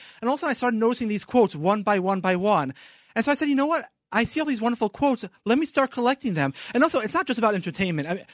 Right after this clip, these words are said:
originally, I wound up being entertaining quotes and wise quotes.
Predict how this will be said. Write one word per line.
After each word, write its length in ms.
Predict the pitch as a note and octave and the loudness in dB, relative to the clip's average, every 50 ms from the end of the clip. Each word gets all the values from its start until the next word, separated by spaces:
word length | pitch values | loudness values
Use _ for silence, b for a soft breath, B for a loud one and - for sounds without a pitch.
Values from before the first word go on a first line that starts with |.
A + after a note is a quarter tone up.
| B B | B B
originally, 540 | G3 F3+ F3 C4+ C#4+ D#4 C#4 B3 A3+ G#3+ F#3 | 0 2 4 2 2 2 2 2 2 2 0
I 140 | - F3+ F3 | 2 0 2
wound 280 | E3 F#3 F#3+ A3+ A#3 | 2 4 2 2 0
up 140 | A3 - - | -2 -2 0
being 320 | F#3+ G3 F#3+ F#3 G3 - - | 2 2 2 0 -2 -6 -8
entertaining 480 | - F3 - F3+ D3 - F#3+ G3 G3+ F#3+ | -8 -4 -4 -4 -2 0 0 0 0 -2
quotes 380 | - - G3 G3 G3 G3 - - b b b | 0 4 6 6 6 4 2 -6 b b b
and 200 | E3+ E3+ E3 D3+ | -4 -2 0 2
wise 260 | F3 E3+ F3 F3 - | 4 4 2 2 -2
quotes. 260 | - - D3 C3+ - | -4 -6 -6 -6 -6